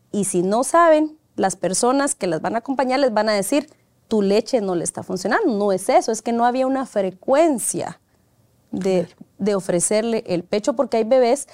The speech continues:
Speaker 1: que no despiertan por sí solos, son más dormilones que
Speaker 2: A ver,
Speaker 1: otros.
Speaker 2: esto de las, los periodos entre una lactancia y otra, cuando ya un niño, ay, que se siente delicioso.
Speaker 1: Ya
Speaker 2: Cuando
Speaker 1: no.
Speaker 2: un niño ya duerma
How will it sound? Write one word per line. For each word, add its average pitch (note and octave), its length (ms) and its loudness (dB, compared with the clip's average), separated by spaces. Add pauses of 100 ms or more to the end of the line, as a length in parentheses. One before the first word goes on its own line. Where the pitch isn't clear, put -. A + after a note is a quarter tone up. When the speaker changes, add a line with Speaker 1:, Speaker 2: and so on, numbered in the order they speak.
(420)
Speaker 1:
que A3+ 120 2
no A#3 460 2
despiertan A3 500 0
por G#3 140 -4
sí G#3 120 -4
solos, C4 480 4
son A3 200 0
más G#3+ 160 0
dormilones G3+ 720 0
que E3+ 100 -6
Speaker 2:
A F3+ 80 2
ver, F3+ 140 4
Speaker 1:
otros. - 360 -4
Speaker 2:
esto C#4 360 2
de D#4 180 4
las, G3 640 2 (160)
los E3+ 280 4
periodos G#3 520 2
entre A3+ 220 0
una A3+ 180 4
lactancia A3 640 0
y G#3+ 120 4
otra, G#3 400 -2 (320)
cuando F3+ 240 2
ya F#3 240 4
un B3 140 2
niño, B3+ 200 2
ay, G3 220 2
que D#3+ 120 -4
se C#3+ 120 -4
siente D3+ 300 -2
delicioso. C#3+ 580 -4 (200)
Speaker 1:
Ya A#3 220 4
Speaker 2:
Cuando E3+ 200 4
Speaker 1:
no. F#3 60 4
Speaker 2:
un G#3 180 2
niño C4 240 4
ya B3 140 4
duerma A#3+ 480 4